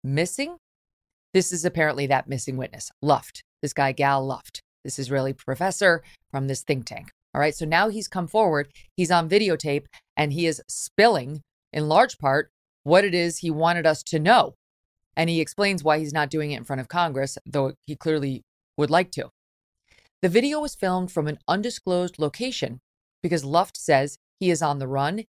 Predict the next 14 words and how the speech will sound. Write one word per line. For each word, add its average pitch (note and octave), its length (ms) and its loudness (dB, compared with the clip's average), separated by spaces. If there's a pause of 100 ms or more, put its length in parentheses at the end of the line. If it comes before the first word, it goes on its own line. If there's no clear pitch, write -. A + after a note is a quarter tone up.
He G3 80 -2
says E3+ 280 0
he E3 100 -6
may D#3 160 0
be D3+ 160 -4
on C#3+ 140 0
the C3+ 80 -6
run C#3+ 200 -2
for F#3+ 280 0
the F3+ 160 -6
rest F#3+ 200 0
of E3+ 80 -14
his F3 100 -12
life. G3+ 360 -4